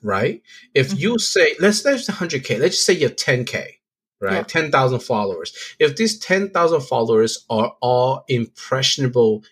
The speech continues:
Speaker 1: youths who are looking up to you, then yes, you have a very important responsibility. And since,
Speaker 2: Mm-hmm.
Speaker 1: go back to J K Rowling, you know, she is, uh, a children's book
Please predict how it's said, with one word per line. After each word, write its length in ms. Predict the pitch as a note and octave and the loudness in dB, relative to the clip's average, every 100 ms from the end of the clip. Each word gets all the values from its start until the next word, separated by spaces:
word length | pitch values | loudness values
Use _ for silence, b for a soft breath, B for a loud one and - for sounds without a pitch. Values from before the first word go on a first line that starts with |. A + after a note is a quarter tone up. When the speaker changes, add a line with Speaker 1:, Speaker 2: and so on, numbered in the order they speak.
| b | b
Speaker 1:
youths 680 | - G#2+ F#3 A3+ G2+ - - | -12 -4 -2 -2 -4 -6 -8
who 200 | - B2+ | -4 0
are 100 | A#2 | 2
looking 360 | A2 B2 - B2 _ | 2 -2 -4 -10 _
up 180 | A#3 - | -6 -4
to 120 | - | -8
you, 260 | F#2+ G2 G2+ B _ | -4 -4 -6 B _
then 180 | B2+ B2 | 0 2
yes, 380 | A3+ A2 - | 2 0 -4
you 100 | E3 | -6
have 200 | F#3 G#3+ | 0 0
a 60 | C3+ | -2
very 540 | F#2+ B2 D3+ B3 A3 | -6 -2 0 4 4
important 460 | A2+ G2 - G2 F#2+ | 2 -2 -6 -6 -6
responsibility. 920 | F#2 - - F#2 - - G3 G#3 A#2 | -4 -4 -6 -6 -10 -2 2 2 2
And 120 | G2 | 0
since, 380 | - F#3 D#3+ C#3 | 2 2 2 0
Speaker 2:
Mm-hmm. 340 | G#3 - F#3 G#3 _ | -6 -8 -12 -14 _
Speaker 1:
go 120 | G#2+ | -8
back 180 | - F#3 | -4 -4
to 80 | E2+ | -6
J 180 | - D#2+ | -8 -10
K 160 | - | -8
Rowling, 520 | F2+ F#3+ C#4+ D#3+ C3 D3+ | -6 -2 0 0 -2 -4
you 60 | |
know, 140 | C#3 C#3+ | -2 -4
she 360 | - C3+ C3+ | -2 -2 -2
is, 420 | A#2 A#2 A2+ - B B B _ _ | 0 0 0 -4 B B B _ _
uh, 320 | A#2+ G#2+ G2 F#2+ - | -8 -6 -6 -10 -12
a 80 | G2+ _ | -14 _
children's 800 | - - E3+ E3+ D#3+ D3+ C3+ - | 0 4 2 2 -4 -4 -8 -10
book 500 | A2+ G#2+ C3+ C3 - | -20 0 2 2 -4